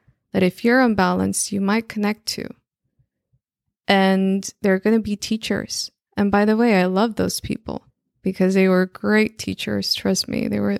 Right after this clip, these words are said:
amazing teachers. And being able to see how simple it is to just call in the, uh,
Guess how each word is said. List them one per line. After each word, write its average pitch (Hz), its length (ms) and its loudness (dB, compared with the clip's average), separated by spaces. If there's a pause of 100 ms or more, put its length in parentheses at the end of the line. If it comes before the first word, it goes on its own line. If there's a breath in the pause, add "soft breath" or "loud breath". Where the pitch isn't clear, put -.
amazing 185 800 0
teachers. - 640 -12 (1400)
And 196 760 2 (1040)
being 220 220 0
able 220 260 2
to 202 80 0
see 214 260 2
how 190 140 0
simple 220 640 0
it 175 160 2
is - 400 -4
to - 160 -2
just 196 440 -2
call 214 520 0
in 208 440 0
the, 185 120 0 (220)
uh, 214 180 0